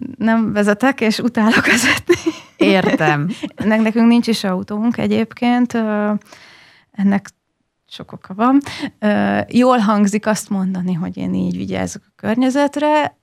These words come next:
Speaker 1: de valójában <laughs> ez adja magát abból, hogy, hogy, ö, megtehetjük azt, hogy nekünk nem nagyon kell, ö, eljárkálni. Mind a ketten otthonról dolgozunk.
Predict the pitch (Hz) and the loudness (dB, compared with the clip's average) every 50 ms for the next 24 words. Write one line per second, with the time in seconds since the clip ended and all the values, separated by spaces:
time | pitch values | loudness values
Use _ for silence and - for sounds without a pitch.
0 | _ _ _ - 196 196 190 196 - 202 208 208 104 98 101 101 98 95 90 92 | _ _ _ -6 -2 -2 -2 0 0 0 0 0 0 0 0 -2 -2 -4 -4 -2
1 | 98 101 - 240 - - - - - - - - 262 254 311 - - - 294 - | 0 2 2 4 2 0 0 0 0 0 0 0 -4 -4 -6 -8 -6 -6 -2 0
2 | 208 208 208 - - - 202 202 190 180 180 175 180 185 190 190 190 180 185 180 | 0 0 0 -2 -4 0 0 0 0 0 0 0 0 0 0 2 2 0 0 0
3 | - 196 196 190 202 202 196 202 196 190 196 190 180 180 - - - 185 190 190 | 0 -2 -2 0 -2 -2 -2 -2 -2 0 0 -2 -2 -4 -8 -12 -10 -8 -6 -4
4 | 190 185 185 185 185 185 185 196 190 196 196 196 190 196 196 202 202 - - 190 | -4 -4 -4 -4 -4 -4 -4 -4 -4 -4 -4 -6 -4 -2 -2 -2 -2 -4 -6 -8
5 | 180 185 175 - - - - 180 - - - 190 190 185 185 - 190 185 190 190 | -6 -6 -8 -10 -14 -20 -18 -18 -16 -14 -12 -10 -10 -10 -10 -10 -10 -8 -6 -4
6 | 196 190 185 185 180 180 - - - 180 175 175 180 180 180 180 180 180 - - | -4 -4 -4 -4 -6 -8 -10 -12 -10 -6 -4 -4 -2 -2 -4 -4 -4 -4 -4 -4
7 | - 180 175 180 180 185 190 190 - - 214 214 214 214 226 247 254 240 - - | -4 -4 -2 -2 -2 -2 -2 -4 -8 -10 -8 -6 -2 0 0 0 0 -2 -6 -16
8 | - - - _ - 190 185 185 - - 185 - - 190 185 180 - - 190 190 | -20 -20 -12 _ -2 -2 -2 -2 -2 -6 -8 -4 -4 -4 -4 -4 -6 -6 -6 -4
9 | 190 185 180 180 180 180 180 185 190 214 208 - 247 247 254 254 247 | -2 -2 -2 -2 -2 -4 -4 -2 -2 -4 -2 0 2 2 2 2 0